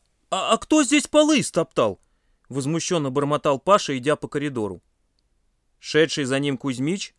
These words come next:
молча сравнивал цвет его спины с цветом следов на полу. Дойдя до мастерской,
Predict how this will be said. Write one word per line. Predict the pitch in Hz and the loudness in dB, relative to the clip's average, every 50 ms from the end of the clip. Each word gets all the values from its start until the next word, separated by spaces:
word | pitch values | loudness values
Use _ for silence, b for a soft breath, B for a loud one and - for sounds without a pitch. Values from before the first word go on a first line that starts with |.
| _ _ _ _ _ _ _ | _ _ _ _ _ _ _
молча | - 127 127 143 165 175 160 - 185 160 | -10 -4 -2 0 0 0 0 -2 -4 -4
сравнивал | - 165 151 147 147 143 143 139 139 139 127 | 0 2 2 4 4 2 2 0 -2 -2 -4
цвет | - - 139 143 135 - - | -6 -2 -2 -2 -2 -2 -2
его | 131 123 123 117 | -2 -2 -2 -2
спины | - - - 123 120 123 151 180 | -2 -4 -6 -4 -4 -2 -4 -6
с | - | -8
цветом | - - 139 123 127 131 - 156 151 | -10 -8 -6 -4 -4 -2 -2 -4 -6
следов | 139 - 135 120 110 107 110 110 - - | -6 -6 -8 -6 -2 -2 -2 -2 -2 -6
на | 117 | -8
полу. | - - 113 110 104 101 90 - _ _ _ _ _ _ _ _ _ _ _ _ _ _ _ _ _ _ _ _ _ _ _ _ _ _ _ _ _ _ _ _ _ _ _ _ _ _ _ _ | -4 -2 -2 -2 -2 -6 -10 -12 _ _ _ _ _ _ _ _ _ _ _ _ _ _ _ _ _ _ _ _ _ _ _ _ _ _ _ _ _ _ _ _ _ _ _ _ _ _ _ _
Дойдя | - 98 110 123 131 120 117 147 165 | -10 -4 -2 0 0 2 4 4 4
до | 143 139 | 6 4
мастерской, | 135 131 120 - - 117 107 - - 143 175 180 123 - | 2 -2 -2 -4 -6 -6 -6 -4 -2 0 0 0 0 -4